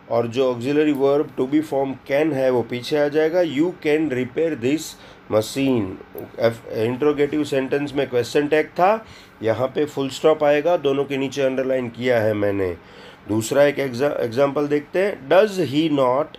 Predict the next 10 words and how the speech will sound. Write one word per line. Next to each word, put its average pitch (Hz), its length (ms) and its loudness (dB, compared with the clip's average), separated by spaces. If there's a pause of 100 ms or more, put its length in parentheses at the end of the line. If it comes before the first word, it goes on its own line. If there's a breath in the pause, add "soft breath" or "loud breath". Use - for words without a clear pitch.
(180)
write 131 460 -2
a 117 120 -2
letter?" 95 440 0 (520 loud breath)
ठीक 107 160 -4
है, 147 240 4
तो 101 240 -6
उसमें 131 440 0
not 120 280 0
निकल 123 280 0
जाएगा। 143 520 2